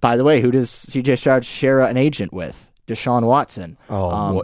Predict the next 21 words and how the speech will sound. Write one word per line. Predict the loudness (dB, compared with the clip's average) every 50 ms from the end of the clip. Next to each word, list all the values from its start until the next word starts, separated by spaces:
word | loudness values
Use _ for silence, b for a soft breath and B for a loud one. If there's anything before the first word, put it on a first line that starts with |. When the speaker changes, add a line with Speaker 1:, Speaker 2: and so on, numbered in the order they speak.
| -4 -6 -4
Speaker 1:
who | 0 2
obviously | 2 2 2 2 0 0 0 0 0 0
has | 0 0 -2
a | 0
lot | 0 2 2 2 2
of | 0 -2
things | -2 -2 -2 -2 -2 -6 -8 -14 -20 _ _
Speaker 2:
<laughs> | _ _ -8
Speaker 1:
to | -6 -4
say | 0 2 2 4 4
about | 4 4 2 0 0 0
Houston. | -2 -2 -2 -4 -6 -6 -6 -6 -6 -8 B B B B B B B 0
Um, | 2 2 4 4 2 0 -2 -4 -8 -12 -18 -16
so | -8 -2 0 2 2
I | 2 0
think | -2 -4 -6 -6 -6 -10 -20 _ -20 -20 -20 -20 -20 -20 -20 -20 -20 -20 -16 -12
i-, | -12 -10 -10 -10
i-, | -10 -10 -8 -8 -8 -6 -4
in | -4 -4
certain | -4 -2 0 0 0 0 -2 -8
places | -8 -4 -2 -2 -2 -2 -4 -4 -4 -4 -4 -6 -8 -12 -16